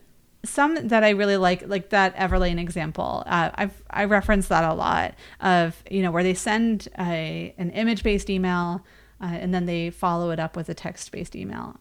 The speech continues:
Again, that's a, like, people learn things, different things in different ways.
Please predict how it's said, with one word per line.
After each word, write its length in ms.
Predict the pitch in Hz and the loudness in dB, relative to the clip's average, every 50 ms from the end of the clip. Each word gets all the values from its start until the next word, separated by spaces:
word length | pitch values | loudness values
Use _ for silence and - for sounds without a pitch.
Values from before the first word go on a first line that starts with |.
| _ - | _ -8
Again, 340 | 190 190 190 170 165 156 165 | -4 -2 -2 0 -2 -2 -4
that's 240 | 170 165 165 - 190 | -4 -4 -4 -4 -2
a, 260 | 175 170 165 165 - - | -2 -2 -2 -4 -6 -8
like, 200 | - 175 180 175 | -10 -10 -10 -8
people 260 | - - 214 226 220 208 | -8 -6 -6 -4 -2 -2
learn 260 | 202 196 196 190 190 | -2 -2 -2 -2 -2
things, 380 | 196 185 185 185 185 185 - - _ - | -2 -2 -2 -4 -4 -6 -10 -14 _ -10
different 260 | 190 208 - 208 190 | -8 -6 -6 -6 -4
things 240 | 190 190 190 185 - | -4 -4 -4 -4 -4
in 60 | 185 | -4
different 240 | 180 175 185 - 196 | -4 -4 -4 -6 -4
ways. 440 | 190 190 190 185 185 180 180 - | -4 -2 0 0 0 -2 -4 -6